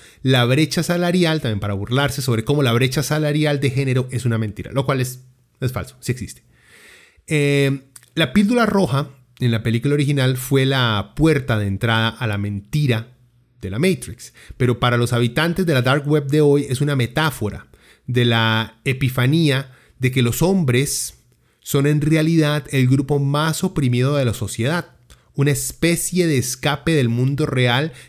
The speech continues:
que está gobernado por engañosos S J Ws, o sea, Social Justice Warriors, luchadores por justicia social.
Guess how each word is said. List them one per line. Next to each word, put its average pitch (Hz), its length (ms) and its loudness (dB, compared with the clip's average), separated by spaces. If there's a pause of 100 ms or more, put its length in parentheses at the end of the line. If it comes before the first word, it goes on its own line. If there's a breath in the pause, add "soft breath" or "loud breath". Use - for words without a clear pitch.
que 127 160 4
está 127 280 0
gobernado 131 600 2
por 131 140 0
engañosos 120 580 0
S 127 240 0
J 143 300 2
Ws, 127 400 0
o 104 60 -2
sea, 107 320 -2
Social 127 360 2
Justice 127 360 0
Warriors, 123 500 0
luchadores 113 320 -2
por 113 140 -6
justicia - 260 -10
social. 135 400 -2